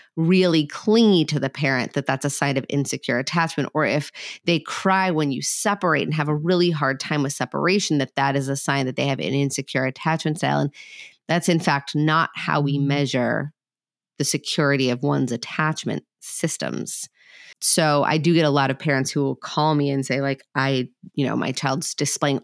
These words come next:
Speaker 1: all of these signs of an insecure attachment style." And then when we really talk about it, they're just misinterpreting these cues to mean something that they don't actually mean. So, and I don't expect parents to know how to tell this stuff, right? This is nuanced,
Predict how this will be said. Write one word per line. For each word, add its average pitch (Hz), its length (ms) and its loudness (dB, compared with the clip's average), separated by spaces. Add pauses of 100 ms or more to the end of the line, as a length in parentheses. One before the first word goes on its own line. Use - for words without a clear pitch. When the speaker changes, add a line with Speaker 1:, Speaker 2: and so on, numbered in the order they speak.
Speaker 1:
all 156 180 4
of 139 80 0
these 135 180 0
signs 135 300 0
of 131 80 0
an 123 60 2
insecure 123 340 -2
attachment 180 460 0
style." 131 280 0
And 135 120 0
then - 180 0
when 143 140 0
we 139 160 0
really 135 260 0
talk - 300 -2
about 117 240 0
it, 104 180 -2 (720)
they're 160 160 2
just 147 380 -2
misinterpreting 135 720 0
these - 180 -2
cues - 680 0
to - 80 -2
mean 170 320 4
something 131 300 0
that 123 100 -2
they 131 80 0
don't 127 200 2
actually 131 360 0
mean. 190 280 4
So, 170 200 2 (840)
and 214 120 4
I 220 60 2
don't 240 220 4
expect 202 360 0
parents 175 300 2
to 170 140 0
know 175 340 4
how 151 160 4
to 135 80 2
tell 123 300 -2
this 131 160 -4
stuff, - 420 -6 (100)
right? 160 240 0
This 175 200 2
is 180 200 4
nuanced, 160 920 4